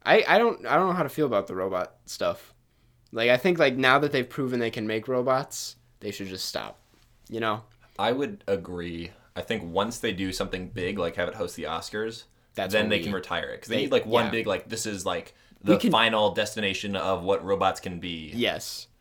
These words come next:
Speaker 1: They can do anything. Like a ro-, yeah. It,
Speaker 2: Yeah.
Speaker 1: when the robots start, like, getting into entertainment and they have, like, pers-, we can be like, "Yeah, that's awesome."
Speaker 2: Yeah.
Speaker 1: And now we can stop.
Speaker 2: I mean, you know they're not gonna stop till they have, like, sex robots.
Speaker 1: Right. Yeah.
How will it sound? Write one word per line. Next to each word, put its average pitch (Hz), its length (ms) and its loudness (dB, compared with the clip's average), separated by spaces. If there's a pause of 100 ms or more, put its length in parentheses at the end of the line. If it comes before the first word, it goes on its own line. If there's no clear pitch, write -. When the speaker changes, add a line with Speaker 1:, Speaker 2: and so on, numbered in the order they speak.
(360)
Speaker 1:
They 127 120 0
can 151 140 -2
do 127 160 -2
anything. 98 520 -8 (360)
Like 107 120 -6
a 117 60 -2
ro-, 117 320 -2
yeah. 95 300 -2 (720)
It, 135 100 -6
Speaker 2:
Yeah. 151 60 -2
Speaker 1:
when 151 120 6
the 151 100 4
robots 175 360 6
start, 156 220 4
like, 135 160 2
getting 135 200 0
into 120 220 0
entertainment 120 580 -2 (380)
and 117 100 -4
they 101 80 -2
have, 117 200 -8
like, 95 120 -8
pers-, 107 260 -8
we 117 120 -10
can 110 100 -12
be 107 80 -4
like, 92 200 -8
"Yeah, 78 240 -10
that's 92 240 -12
awesome." - 360 -14 (300)
Speaker 2:
Yeah. - 180 -6
Speaker 1:
And 110 120 -4
now 98 160 2
we 101 100 -2
can 95 140 -10
stop. - 320 -14 (240)
Speaker 2:
I 110 40 -2
mean, 113 100 -4
you 123 80 0
know 113 120 4
they're 87 140 -2
not 82 160 -4
gonna 73 160 -12
stop - 360 -10
till - 120 -8
they - 100 -10
have, - 160 -16
like, - 240 -16
sex - 320 -12
robots. - 420 -12 (180)
Speaker 1:
Right. 135 360 6 (560)
Yeah. 90 380 -6